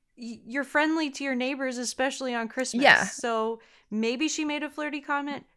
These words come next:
Speaker 1: Maybe you took whatever she said as a flirty
Speaker 2: Yeah,
Speaker 1: comment.
Speaker 2: maybe she was like, "Hello, what, what do you want?" <laughs> Like,
Speaker 1: Right. <laughs> "Merry Christmas."
Speaker 2: "Can I help you?" <laughs> Like, and also, this is,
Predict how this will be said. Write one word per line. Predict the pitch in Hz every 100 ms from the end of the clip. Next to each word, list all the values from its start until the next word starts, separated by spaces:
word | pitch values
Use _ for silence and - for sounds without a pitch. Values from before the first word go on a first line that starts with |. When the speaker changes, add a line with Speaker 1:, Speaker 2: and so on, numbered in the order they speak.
| -
Speaker 1:
Maybe | 214 254 285
you | 294 269
took | - 247 -
whatever | 220 202 208
she | - 185
said | 185 175 165 -
as | 175 170
a | 165
flirty | 180 160 165
Speaker 2:
Yeah, | 190
Speaker 1:
comment. | 165
Speaker 2:
maybe | 180 196
she | 202 214
was | 202
like, | 190
"Hello, | - 220 196
what, | 196 - 202
what | 196 214
do | 185
you | 196
want?" | 175 156 - _ _ _
<laughs> | 233 370 -
Like, | 339 294 - - 403 - 392 - 440
Speaker 1:
Right. | 247 440 -
<laughs> | - - 480 - 453 - - 392 - 339 - _ - - -
"Merry | 262 285 311
Christmas." | - 330 330
Speaker 2:
"Can | 285
I | 240
help | 262 233 233
you?" | 151 151 160
<laughs> | - _
Like, | 311 - 320 - 403 - - 247
and | 262
also, | 320 311 277 226
this | 262 -
is, | 247